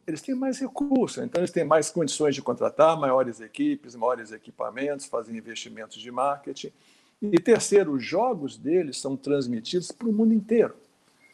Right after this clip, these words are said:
Você falou na China, por exemplo, o Manchester United, ele tem uma operação dentro da China que é comparável a qualquer clube brasileiro, no Brasil.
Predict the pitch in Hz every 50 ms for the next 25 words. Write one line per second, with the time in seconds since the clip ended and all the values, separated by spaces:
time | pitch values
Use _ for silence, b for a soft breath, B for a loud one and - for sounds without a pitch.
0 | _ _ - 143 139 - 185 185 175 165 170 175 160 139 120 113 - - - -
1 | 196 226 214 160 120 - - 117 113 135 139 135 120 - 151 175 165 - 131 127
2 | 131 143 143 135 127 - - 190 196 185 - 156 135 127 123 117 117 143 165 185
3 | 185 139 - - - - - - _ _ _ _ _ _ _ _ _ _ _ _
4 | _ _ _ _ - 147 160 165 160 - 185 190 185 185 185 170 151 143 131 -
5 | - 143 131 127 120 107 110 113 165 196 220 220 208 - 151 131 131 120 - -
6 | - - - 170 208 196 151 131 - - 160 160 - 190 196 190 185 180 170 165
7 | 156 131 123 143 160 170 165 175 190 202 202 208 226 240 262 277 269 - - _
8 | - 240 247 233 214 - 247 240 247 247 240 247 247 240 262 202 - - _ _
9 | _ _ _ _ _ _ _ _ _ - 135 143 147 139 120 104 - - 107 -